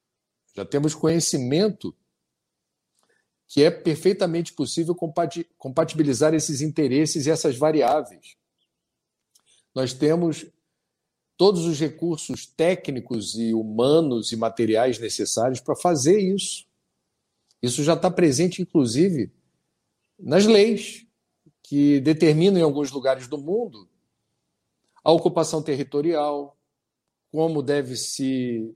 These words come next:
promover a harmonização do interesse de conservar o meio ambiente e de produzir, eh, bens de consumo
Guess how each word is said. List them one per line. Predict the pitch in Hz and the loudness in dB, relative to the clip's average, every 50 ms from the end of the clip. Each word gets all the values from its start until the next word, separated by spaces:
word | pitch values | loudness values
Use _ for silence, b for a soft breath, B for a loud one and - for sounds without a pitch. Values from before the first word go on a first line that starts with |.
| _ _ | _ _
promover | _ 135 135 139 131 123 110 98 113 131 135 | _ -4 -2 0 0 0 0 0 2 2 4
a | 127 131 | 4 4
harmonização | 139 143 139 135 131 131 127 117 113 123 113 - - - 120 113 107 95 90 _ _ _ _ _ _ _ _ _ _ _ _ _ _ _ _ _ _ _ _ _ _ | 2 2 -2 -4 -4 -4 -4 -4 -4 -4 -4 -4 -6 -6 -6 -6 -6 -8 -12 _ _ _ _ _ _ _ _ _ _ _ _ _ _ _ _ _ _ _ _ _ _
do | 101 110 | -6 -4
interesse | 127 123 131 135 131 127 120 113 - - 117 | -4 2 2 4 4 4 4 2 0 -4 -6
de | 101 95 113 104 | -4 -4 -6 -6
conservar | _ - 139 143 135 - 143 120 107 107 131 127 127 | _ -4 -2 -2 2 2 2 2 4 4 4 4 4
o | 123 | 2
meio | 117 120 120 120 | 0 -4 -4 -4
ambiente | 117 107 113 110 110 107 104 95 _ - - 87 87 _ _ _ | -4 -6 -6 -6 -6 -8 -10 -12 _ -18 -18 -18 -18 _ _ _
e | 113 113 | -6 -6
de | 110 104 95 107 120 120 120 117 117 110 104 104 110 - _ _ _ _ _ _ _ _ _ _ _ _ _ _ _ _ _ | -4 -4 -4 0 2 2 4 4 4 4 2 0 -2 -6 _ _ _ _ _ _ _ _ _ _ _ _ _ _ _ _ _
produzir, | - 156 165 135 139 120 98 117 123 113 95 - - - _ _ _ _ _ _ _ _ _ _ _ _ _ _ _ _ _ _ | 2 4 4 4 2 0 2 0 0 0 0 -2 -8 -20 _ _ _ _ _ _ _ _ _ _ _ _ _ _ _ _ _ _
eh, | 120 117 117 117 113 113 110 107 104 104 101 - _ _ _ _ _ _ _ _ _ | 0 2 2 4 2 2 0 -2 -4 -6 -12 -18 _ _ _ _ _ _ _ _ _
bens | - 120 143 156 160 143 | -2 2 4 6 6 4
de | 120 135 | 2 0
consumo | - - 113 104 - - - 165 170 165 160 156 151 143 135 143 | -4 -4 -6 -6 -6 -6 -2 0 2 2 2 2 0 -2 -2 -4